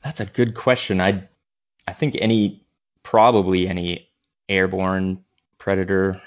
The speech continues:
hawk species, um, and then the ground predators as well. I-, I'm assuming there's some mortality from s-, skunks and raccoons and, and, uh, any predators on the ground that find their nests and things like that.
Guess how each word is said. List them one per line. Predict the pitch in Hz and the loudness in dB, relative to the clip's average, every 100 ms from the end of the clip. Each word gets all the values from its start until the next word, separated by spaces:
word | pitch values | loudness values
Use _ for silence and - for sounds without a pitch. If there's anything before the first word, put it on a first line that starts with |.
| - | -4
hawk | 90 92 - _ - | 2 2 0 _ -18
species, | - - 92 - 95 95 92 - - _ _ - | -10 -6 -6 -2 -2 -2 -2 -8 -18 _ _ -12
um, | 87 87 87 90 90 87 _ _ _ _ _ _ | -6 -4 -4 -6 -10 -14 _ _ _ _ _ _
and | 95 | -2
then | 110 113 110 - | 2 2 2 0
the | 101 | -2
ground | 95 95 98 | 2 2 2
predators | 92 87 87 87 | -2 -4 -4 -4
as | 87 90 | -4 -2
well. | 90 87 92 _ - - | -2 -2 -4 _ -20 -14
I-, | - | -10
I'm | 98 | -6
assuming | 92 - 101 95 | -6 -2 0 0
there's | 92 90 | 0 -4
some | - 104 | -2 0
mortality | 101 92 - 87 90 90 87 | 2 0 -2 -2 0 -2 -4
from | - 90 90 90 90 _ _ _ _ _ - _ | -4 -4 -4 -6 -10 _ _ _ _ _ -20 _
s-, | - - - - | -16 -16 -18 -16
skunks | - - 95 92 95 - - 90 | -14 -4 2 2 2 -2 -8 -4
and | 87 85 87 | -2 -4 -8
raccoons | - 87 90 - 92 92 92 90 | -4 -4 -4 -4 -2 0 0 -2
and, | 90 90 92 107 - _ | -4 -6 -8 -12 -20 _
and, | 92 95 92 95 | -12 -10 -8 -6
uh, | 95 90 85 - - | -4 -2 -4 -8 -8
any | 90 92 | -6 -4
predators | - 87 90 90 87 | -4 -4 -2 -4 -4
on | |
the | 90 | -6
ground | 90 90 90 | -6 -6 -6
that | 92 | -6
find | - 92 | -8 -6
their | 90 | -6
nests | 92 92 92 - - - | -6 -6 -8 -10 -18 -18
and | - 82 | -18 -12
things | 92 90 | -12 -10
like | 92 - | -12 -4
that. | 92 87 82 | 0 0 -4